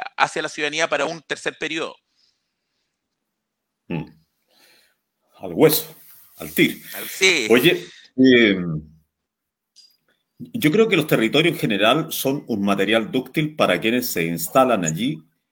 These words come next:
Speaker 2: eh, en la búsqueda de su desarrollo, de su desarrollo personal, de su desarrollo familiar, del desarrollo colectivo.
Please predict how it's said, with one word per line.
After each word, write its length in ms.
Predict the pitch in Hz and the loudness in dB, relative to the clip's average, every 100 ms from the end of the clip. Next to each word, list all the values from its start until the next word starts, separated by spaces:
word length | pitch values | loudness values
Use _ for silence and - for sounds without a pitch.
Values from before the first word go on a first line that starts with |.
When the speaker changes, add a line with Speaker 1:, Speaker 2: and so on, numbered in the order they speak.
| _ _ _ | _ _ _
Speaker 2:
eh, 260 | 95 92 92 | -2 0 0
en 120 | 98 | 0
la 80 | 95 | 2
búsqueda 460 | 98 123 - 127 117 | 2 2 2 4 4
de 80 | 104 | 2
su 140 | - | 0
desarrollo, 600 | 95 - 85 92 78 - _ _ _ _ _ _ _ | -2 -2 -2 -2 -2 -8 _ _ _ _ _ _ _
de 80 | 92 | -12
su 140 | - | -2
desarrollo 440 | 101 98 92 101 101 | -2 0 -2 0 0
personal, 580 | - - 113 135 143 120 | -2 -4 2 4 4 2
de 80 | |
su 140 | 101 95 | -2 -4
desarrollo 760 | 90 87 98 95 90 82 80 _ _ | -4 -4 -2 0 -2 -2 -6 _ _
familiar, 600 | - 92 95 110 120 120 | -6 -4 0 4 4 4
del 140 | 104 87 | 0 -2
desarrollo 420 | 80 92 95 87 | -2 -2 0 0
colectivo. 640 | 82 80 - 92 76 - | -2 -4 -2 -2 -2 -6